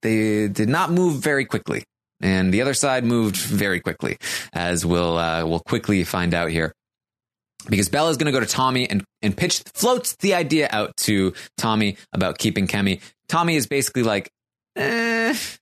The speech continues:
eh, I don't know." And then we're finally gonna get to this big conversation in the H O H room where Christy, Jack, Bella, and Sis are gonna talk with,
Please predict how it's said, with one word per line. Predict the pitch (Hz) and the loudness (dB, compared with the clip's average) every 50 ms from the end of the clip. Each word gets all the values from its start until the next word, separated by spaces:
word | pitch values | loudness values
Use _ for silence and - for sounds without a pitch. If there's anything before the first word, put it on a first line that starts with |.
| _ _ _ _ _ _ _ _ _ _ _ _ _ _ _ _ _ _ _ _ _ _ _ _ _ _ - | _ _ _ _ _ _ _ _ _ _ _ _ _ _ _ _ _ _ _ _ _ _ _ _ _ _ -6
eh, | 196 - 214 202 202 254 233 220 220 226 247 - - - - | -4 -4 -2 -2 0 0 0 0 0 0 -2 -2 -6 -6 -4
I | - | -2
don't | 185 180 170 156 | 0 0 0 0
know." | 143 131 127 123 117 120 - _ _ _ _ _ _ _ _ _ - - - - - - _ _ _ _ _ _ _ _ _ _ _ _ _ _ _ _ - | 2 2 0 0 -2 -4 -8 _ _ _ _ _ _ _ _ _ -20 -20 -18 -18 -20 -20 _ _ _ _ _ _ _ _ _ _ _ _ _ _ _ _ -4
And | 127 135 147 | 0 2 2
then | 170 180 165 147 139 135 127 - - - | 2 2 2 0 0 0 -2 -2 -2 0
we're | 127 120 | 0 0
finally | - 139 131 127 | 2 0 0 0
gonna | 117 120 120 120 | 2 2 2 2
get | 101 135 127 110 - | 2 0 -2 0 0
to | - - 117 110 110 90 | 0 2 2 2 2 2
this | 104 107 98 - - - 110 | 2 0 0 -2 -4 -4 -2
big | - 190 165 | -2 0 2
conversation | - - 170 156 139 139 - 147 135 127 113 - 120 | 2 2 2 2 2 0 2 2 0 0 0 0 0
in | - 110 120 117 | 0 2 2 2
the | 113 95 | 2 2
H | 98 110 98 - | 2 0 0 0
O | - 104 | 0 2
H | 95 98 90 - | 2 0 0 0
room | - 101 95 92 | 0 2 2 4
where | 92 90 90 | 2 2 0
Christy, | 87 - - 151 147 - - 143 135 127 | 0 0 0 0 0 0 0 0 0 0
Jack, | 107 95 120 117 113 107 - - | 0 0 0 0 0 -2 -4 -2
Bella, | 98 127 117 117 110 110 - | 0 0 2 2 0 0 -2
and | - 98 95 92 | -2 -2 0 0
Sis | - - - 143 135 127 - - | 0 0 2 2 2 2 0 0
are | - | -2
gonna | 120 113 101 | -2 0 0
talk | 98 - - 117 113 113 - - - _ - | 0 0 0 0 0 0 -2 -10 -18 _ -2
with, | 101 104 107 104 104 95 - | 0 2 2 2 0 -2 -4